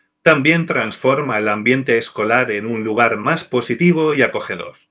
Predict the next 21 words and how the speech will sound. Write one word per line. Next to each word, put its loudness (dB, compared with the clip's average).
Cuando 2
todos 0
los 0
estudiantes 0
aprenden 0
juntos, 0
se -4
fomenta 0
la 0
empatía 0
y 2
el 6
respeto. -6
Esto 2
se 2
traduce 4
en, -6
uno, -4
menos 2
acoso 2
escolar. -2